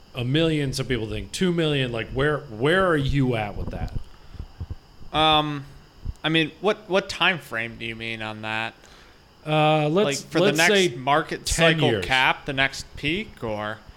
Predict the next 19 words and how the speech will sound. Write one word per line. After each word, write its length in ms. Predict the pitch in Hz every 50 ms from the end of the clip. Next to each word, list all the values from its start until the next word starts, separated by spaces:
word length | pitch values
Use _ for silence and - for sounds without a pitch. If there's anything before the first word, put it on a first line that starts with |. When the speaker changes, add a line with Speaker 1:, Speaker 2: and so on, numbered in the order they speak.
| - -
Speaker 1:
Let's 220 | 190 190 190 190
say 80 | 202 185
Speaker 2:
is 120 | 143 151
it 80 | 175 170
Speaker 1:
ten 160 | 175 175 170
years. 380 | 160 131 113 95 90 - - - - -
Like, 200 | 170 160 233 233
ten 300 | - - - 208 220 220
years 260 | 208 202 196 190 156 -
from 160 | 165 156 139
now. 320 | 135 123 117 113 110 107 - - - - - - - - -
Speaker 2:
Ten 280 | - - 160 165 151 139
years. 460 | 120 107 101 92 117 - - - -
Speaker 1:
Yeah, 240 | 151 147 131 110 - -
you 200 | 110 151 190 202
and 80 | 190
I 140 | 185 180 175
are, 320 | 170 160 156 139 135 143 127
are 360 | 131 127 123 120 113 101